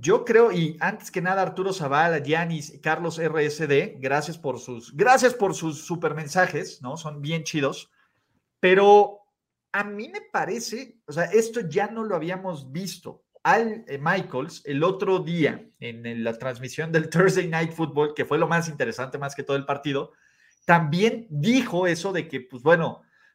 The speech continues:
pues, debería Dan Snyder considerar vender el equipo, güey. Ya cuando lo empiezas a decir en las transmisiones, güey, que están checadísimas, créanme, si no checan los dueños las transmisiones,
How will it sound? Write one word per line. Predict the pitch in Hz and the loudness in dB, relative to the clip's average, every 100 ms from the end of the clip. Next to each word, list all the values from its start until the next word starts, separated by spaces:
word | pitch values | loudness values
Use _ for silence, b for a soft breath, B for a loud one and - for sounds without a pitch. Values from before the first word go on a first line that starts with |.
| b | b
pues, | - 127 | -10 0
debería | 147 143 165 175 170 | 4 4 2 4 4
Dan | 156 160 160 | 4 0 -2
Snyder | 147 151 156 147 135 | -6 -2 0 0 -2
considerar | 131 120 131 117 131 143 | -6 -12 -8 -2 0 0
vender | 143 139 | 0 0
el | 147 | 0
equipo, | - 233 214 | -2 -6 -6
güey. | 123 123 | -6 4
Ya | 202 262 | 6 6
cuando | 392 269 131 - _ _ | 4 4 -2 -2 _ _
lo | 147 170 | -4 -2
empiezas | 160 - 240 262 - | -4 -8 -8 -6 -4
a | |
decir | 170 190 196 | -4 -4 -4
en | 185 | -2
las | 147 - | -4 -4
transmisiones, | 156 143 156 147 190 202 165 | -8 -6 -8 -6 -6 -4 -6
güey, | 127 120 | -6 -8
que | 143 | -8
están | - 220 | -6 -4
checadísimas, | 233 220 135 165 165 113 104 | -2 -2 -2 -2 -6 -14 -18
créanme, | - 175 180 190 151 123 | -4 2 4 4 0 -4
si | - | -6
no | 151 220 | -2 -2
checan | 220 208 202 | 0 -2 0
los | 165 147 | -2 -2
dueños | 156 175 180 | -2 -2 0
las | 143 | -2
transmisiones, | - 135 131 139 156 165 208 - | -4 -8 -8 -10 -8 -8 -8 -12